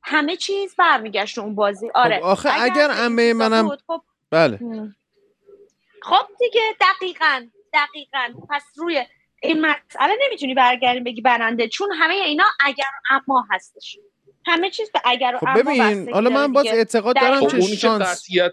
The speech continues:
Speaker 3: پیدا کرد قهرمانی رئال بود دیگه. قطعیت پیدا
Speaker 1: خب
Speaker 3: کرد.
Speaker 1: دیگه.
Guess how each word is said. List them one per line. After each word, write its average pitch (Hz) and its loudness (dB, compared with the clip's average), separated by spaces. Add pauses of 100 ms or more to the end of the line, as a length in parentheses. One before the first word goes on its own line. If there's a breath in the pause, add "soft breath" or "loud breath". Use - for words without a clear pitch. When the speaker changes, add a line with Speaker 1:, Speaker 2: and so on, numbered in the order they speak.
Speaker 3:
پیدا 170 4
کرد 190 2 (480)
قهرمانی 147 4
رئال 180 6
بود 220 -12
دیگه. 127 2 (1000)
قطعیت 117 2
پیدا 104 0
Speaker 1:
خب 311 4
Speaker 3:
کرد. - -4
Speaker 1:
دیگه. 554 0